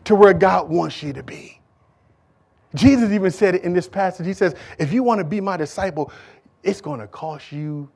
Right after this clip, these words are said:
everything." You gotta count the cost. It's gonna cost you everything. You gotta consider,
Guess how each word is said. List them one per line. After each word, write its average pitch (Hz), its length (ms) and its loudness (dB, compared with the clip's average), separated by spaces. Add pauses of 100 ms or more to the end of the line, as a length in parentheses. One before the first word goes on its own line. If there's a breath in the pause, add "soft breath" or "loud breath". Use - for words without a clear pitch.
(360)
everything." 123 640 -10
You 175 120 -10
gotta 135 260 -10
count - 340 -16 (200)
the - 80 -14
cost. - 640 -16 (1080)
It's - 80 -18
gonna 151 240 -14
cost - 340 -12
you 151 120 -8
everything. 147 140 -6
You 175 60 -6
gotta 165 160 0
consider, 160 540 -6